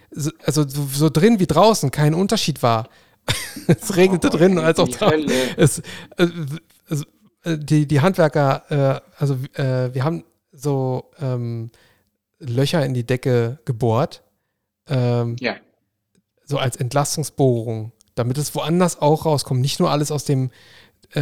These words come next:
Speaker 1: also
Speaker 2: Ja.
Speaker 1: irgendwo, wo es besser zu steuern war, außer, da ist ja
Speaker 2: Mhm.
Speaker 1: auch Strom in dem Bereich und so.
Speaker 2: Richtig.
Speaker 1: Und dann so die ganzen Eimer nochmal justiert, nochmal geleert und so. Und dann, ähm, ins Bett gegangen,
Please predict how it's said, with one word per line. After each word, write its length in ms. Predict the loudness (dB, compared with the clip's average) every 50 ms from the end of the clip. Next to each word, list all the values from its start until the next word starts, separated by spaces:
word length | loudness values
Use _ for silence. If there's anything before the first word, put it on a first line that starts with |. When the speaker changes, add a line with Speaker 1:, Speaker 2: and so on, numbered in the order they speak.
| 0 0
Speaker 1:
also 160 | -2 -2 -2 2
Speaker 2:
Ja. 40 | 2
Speaker 1:
irgendwo, 460 | 2 4 6 6 8 8 6 6 4 4
wo 140 | 6 6
es 200 | 6 4 2 -2 -6
besser 360 | 0 2 2 4 4 2 0
zu 120 | 0 -2 -4
steuern 480 | -2 2 4 4 6 6 4 4 2
war, 160 | 2 0 0 0
außer, 400 | 0 0 0 2 2 2 2 0 -2 -6 -20 -20 _ _ _ -18
da 300 | -12 -6 -2 2 2 4
ist 80 | 4
ja 80 | 4 4
Speaker 2:
Mhm. 60 | 4
Speaker 1:
auch 40 | 2
Strom 540 | 0 0 2 6 6 8 8 6 4 2 -2
in 120 | -2 0
dem 160 | 0 0 2
Bereich 400 | 0 0 0 0 0 -2 -2 -4 -8 -14 -20 -20 -14 _
und 120 | -6 -2 0
so. 140 | 2 0 0 -2 -8 _ -10
Speaker 2:
Richtig. 340 | -8 -8 -8 -8 -10 -6 -4
Speaker 1:
Und 100 | 0 2
dann 220 | 2 2 2 2 -2 _ -16 -20 -20 -20 -14 -12 -6
so 120 | -2 0 0
die 100 | 2 2
ganzen 340 | 2 2 2 0 -2 -2 -2
Eimer 640 | -2 0 2 4 4 4 4 4 4 4 4 4 4
nochmal 380 | 2 2 0 0 0 0 0
justiert, 340 | 0 -2 -2 -4 -2 -2 0
nochmal 220 | 2 2 2 2 2
geleert 640 | 4 4 4 6 6 6 6 6 6 6 4 2 0
und 160 | -4 -4 -2
so. 320 | 0 2 2 2 2 0 -2 -6 -20 -20 -20 -20 -20 -16 _
Und 200 | -4 -2 2 4
dann, 200 | 4 4 2 2 0
ähm, 420 | 2 2 4 4 2 2 0 0 -2
ins 140 | -4 -4 0
Bett 180 | 0 0 0
gegangen, 440 | 0 0 2 2 2 2 0 -4 -6